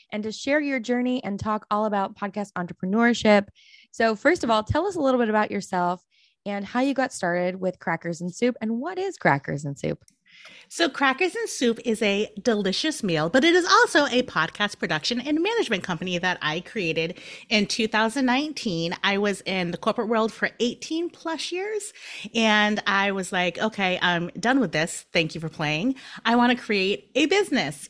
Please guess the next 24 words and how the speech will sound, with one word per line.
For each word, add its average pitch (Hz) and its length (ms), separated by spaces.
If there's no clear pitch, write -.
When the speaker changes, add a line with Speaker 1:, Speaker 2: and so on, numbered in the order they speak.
Speaker 2:
And 247 420
three 269 280
years 247 300
before 214 340
I 190 80
decided 170 400
to 180 60
create 320 320
this 240 140
business, 180 440
I 214 100
was 214 160
introduced 226 560
to 403 140
podcasts 156 680
and 180 320
became 165 480
obsessed. 156 800
So 254 800
I 220 120
wanted 214 420
to 247 60
do 233 160
something 208 720